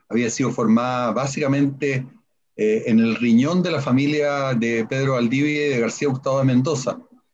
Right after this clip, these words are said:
según nuestros historiadores, aprovechan la invasión de Napoleón y, y la, el exilio de Fernando séptimo para instalar en las colonias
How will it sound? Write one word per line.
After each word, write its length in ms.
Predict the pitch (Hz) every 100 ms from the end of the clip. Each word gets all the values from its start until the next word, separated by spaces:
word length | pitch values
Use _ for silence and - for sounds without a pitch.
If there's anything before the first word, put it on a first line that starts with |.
| _
según 300 | - 113 120
nuestros 240 | 113 117
historiadores, 600 | 107 123 123 113 92 92 - _ _ _ _ _ _ _ _ _ -
aprovechan 840 | 131 135 208 240 190 175 143 127
la 100 | 120
invasión 360 | 117 110 151 160
de 80 |
Napoleón 640 | 147 131 110 117 139 151 -
y, 280 | 120 110 117
y 20 |
la, 200 | 104 104 110
el 180 | 110
exilio 300 | 101 - 147
de 60 | 143
Fernando 340 | 120 117 120
séptimo 540 | 117 - - 104 127 _ _ _ _ _ _ _ _
para 180 | 170 202
instalar 640 | 196 - 127 202 240 147 _ _ _ -
en 100 | 117
las 120 | 117
colonias 480 | 127 98 90 117